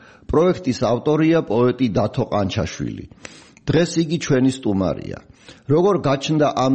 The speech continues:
წიგნი ალბომის გამოცემის იდეა? როგორ მიდიოდა მასზე მუშაობა? ამ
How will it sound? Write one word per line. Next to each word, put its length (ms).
წიგნი 380
ალბომის 500
გამოცემის 680
იდეა? 440
როგორ 340
მიდიოდა 580
მასზე 440
მუშაობა? 720
ამ 200